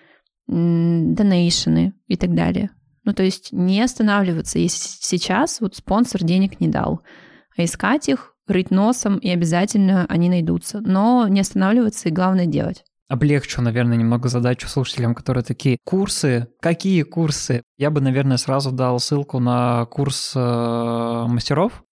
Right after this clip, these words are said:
Speaker 2: Там очень такой качественный курс, как создавать инди-мероприятия для горожан, некоммерческие, но которые там действительно либо музыкальные фестивали, либо просветительские фесты. Я сам его как-то раз посмотрел,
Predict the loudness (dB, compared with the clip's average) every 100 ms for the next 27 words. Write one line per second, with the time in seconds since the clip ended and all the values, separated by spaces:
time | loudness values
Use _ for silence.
0 | _ -2 0 2 2 0 0 -2 -2 -2
1 | -4 -4 -4 -2 -2 -4 -6 -2 -4 -4
2 | -12 -4 0 0 0 -2 0 2 2 0
3 | 0 0 0 0 0 -2 -2 0 0 0
4 | 0 -2 -4 _ -20 -10 -2 0 2 2
5 | 0 -2 -6 -2 0 0 0 -2 -2 -2
6 | -2 -2 -4 -2 -4 -4 -4 -2 -2 -2
7 | -2 -2 -2 -4 -4 -4 -4 -4 -8 -6
8 | 0 0 2 2 0 0 -4 -8 -10 -6
9 | -6 -6 -4 -6 -4 -4 -4 -2 -2 -2
10 | 0 0 -2 -8 -16 -20 -4 -2 0 0
11 | 0 -4 -6 -4 -4 -4 -8 -8 -6 -2
12 | -2